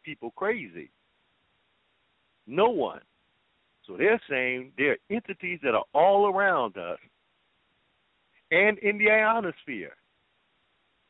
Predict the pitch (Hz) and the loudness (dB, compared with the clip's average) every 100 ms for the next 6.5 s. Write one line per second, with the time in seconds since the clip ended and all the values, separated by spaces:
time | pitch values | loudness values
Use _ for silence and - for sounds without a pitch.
0 | _ _ 143 123 107 165 185 - - 120 | _ _ -2 -2 -2 -2 -2 -6 -10 -10
1 | 90 151 226 175 104 80 _ _ _ _ | -6 -4 -2 -4 -12 -18 _ _ _ _
2 | _ _ _ _ _ - 120 107 113 165 | _ _ _ _ _ -12 -6 -2 -2 0
3 | 185 - 127 110 113 190 151 101 90 170 | -2 0 -4 -2 0 0 0 -8 -4 2
4 | 190 110 92 131 208 220 208 202 - 175 | 2 2 -4 -2 2 2 0 -4 -8 -2
5 | 214 180 156 170 214 196 160 139 123 123 | 0 2 0 4 4 2 -2 -6 -8 -12
6 | - 214 160 110 87 | -8 -6 -6 -8 -18